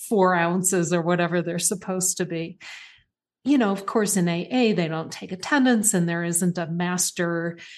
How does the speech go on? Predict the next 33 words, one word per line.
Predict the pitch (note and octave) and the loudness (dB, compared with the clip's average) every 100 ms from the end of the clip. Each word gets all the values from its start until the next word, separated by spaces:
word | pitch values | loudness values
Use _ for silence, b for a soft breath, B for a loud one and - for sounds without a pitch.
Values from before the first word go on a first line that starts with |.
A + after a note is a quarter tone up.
| B _ | B _
you | F#3 | -2
know, | E3+ | -2
role | E3+ E3 G#3+ G#3 G3 G3 | -2 2 2 4 2 4
of | F3+ F3 | 2 2
membership, | F#3+ F#3+ G#3 G#3 F3+ - F3 E3+ | 0 2 2 0 -2 -4 -6 -4
but | F#3+ | -2
it's | F#3+ F#3+ | -2 0
estimated | A#3+ A#3+ - G#3 F#3 F3+ F3 F3 E3+ _ - | 0 2 2 0 2 2 2 0 -4 _ -2
that | F3+ F3+ F3+ | 0 -2 -2
there's | F#3 F#3 F3+ | 0 2 2
one | F#3 F#3+ F#3+ | 2 2 2
and | F#3 | 0
a | |
half | F3 F3+ F3 F3 - | -2 -2 -2 -2 -4
to | F3 | -2
two | - - G3 | -2 0 2
million | F#3+ F3+ F3 E3+ D#3+ | 4 4 4 2 0
members | D#3+ D#3+ D#3+ D#3+ D#3+ - - - | -2 -2 -2 0 0 0 -2 -4
of | E3+ E3 E3 - F3 | -2 -2 -6 -8 -4
A | F3 F3+ | -4 -2
A. | G#3+ A#3 G3 F3+ F3+ B B B B B _ _ _ _ | 2 2 4 4 2 B B B B B _ _ _ _
I | - | 4
mean, | E4+ | 6
that's | G4 A4+ - | 6 4 2
a | G3 | 0
big | - A3+ E3+ E3+ | 2 2 2 2
gap | D#3 C3+ - - | 2 2 -2 -4
between | F#3 F#3 G3 F#3 F#3 | -4 -2 0 0 0
two | - A3 F#3+ | 0 2 2
and | E3 D#3+ | 0 -2
twenty, | - G3 F3+ E3+ D#3+ D#3+ | -6 -2 0 0 -2 -2
and | |
the | E3 | -2